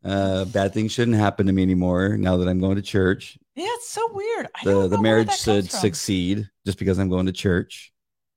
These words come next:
Speaker 2: I don't know where that comes from,
Speaker 1: I
Speaker 2: the
Speaker 1: don't know either.
Speaker 2: prosperity gospel. It's, it's embedded in, uh, but you know what? It's endemic in, um, the American church because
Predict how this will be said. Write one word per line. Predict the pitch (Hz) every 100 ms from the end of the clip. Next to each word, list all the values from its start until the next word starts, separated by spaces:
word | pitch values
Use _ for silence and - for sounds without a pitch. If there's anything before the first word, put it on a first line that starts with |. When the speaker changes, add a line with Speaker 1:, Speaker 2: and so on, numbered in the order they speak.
| _ _ _ _ -
Speaker 2:
I |
don't | -
know | 415 392
where | 381
that | 370 339
comes | 320 339
from, | - 220
Speaker 1:
I | 147
Speaker 2:
the |
Speaker 1:
don't | 294
know | 285
either. | 330
Speaker 2:
prosperity | 247 - 277
gospel. | - 139 - - 180 165 - _ _
It's, | 233 233 -
it's | 254 254 262
embedded | 240 262 294 311
in, | 226 214 196 _ _ -
uh, | - 208
but | - 226
you | 233
know | 254
what? | 262 285
It's | 233
endemic | 220 202 202 196 - - - _ _ -
in, | 180
um, | 180
the | 175 180
American | 175 175 180 175
church | 156 - 147 - -
because | 160 165 156 151 147